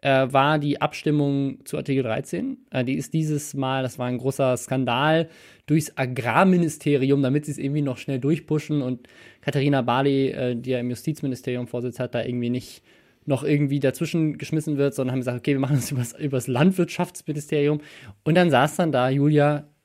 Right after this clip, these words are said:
Klöckner, ne? Und da habe ich den ganzen Tag drüber nachgedacht, weil das war jetzt so, das, das war der finale Schlag quasi zu diesem Thema. Äh, dann war ich den ganzen Tag in Meetings, äh, bin, ich, das war in einer, in einer anderen Stadt, ich bin abends zurückgeflogen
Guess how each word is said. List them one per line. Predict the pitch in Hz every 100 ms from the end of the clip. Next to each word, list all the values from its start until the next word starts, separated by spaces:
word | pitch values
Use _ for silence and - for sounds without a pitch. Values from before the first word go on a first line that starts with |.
| _
Klöckner, | - 156 113 92 -
ne? | 147 202
Und | 143
da | 139
habe | 160
ich |
den | 160 151
ganzen | 135 202 220 202 196 - - -
Tag | - 151 165
drüber | 156 135
nachgedacht, | 143 185 190 196 -
weil | 139 139 139 -
das | - 123
war | 135 139
jetzt | 143
so, |
das, | 135 - _
das | 127 - 139
war | 143
der | 147
finale | 147 147 139 143
Schlag | 139 143 127 -
quasi | 117 107 110 104
zu | -
diesem | 120 113
Thema. | 110 107 92 - - - - - _
Äh, | - 131
dann | 135
war | 143
ich | 190
den | 180
ganzen | 180 180
Tag | 165
in | 139
Meetings, | 170 240 226 214 202 185 -
äh, | 143 147 143
bin, | 147 165 156 143
ich, | 143 -
das | 127 -
war | 117
in | 127
einer, | 120
in | 117
einer | 127
anderen | 120 113
Stadt, | - 160 -
ich |
bin | -
abends | 123 131 -
zurückgeflogen | 135 185 185 156 156 160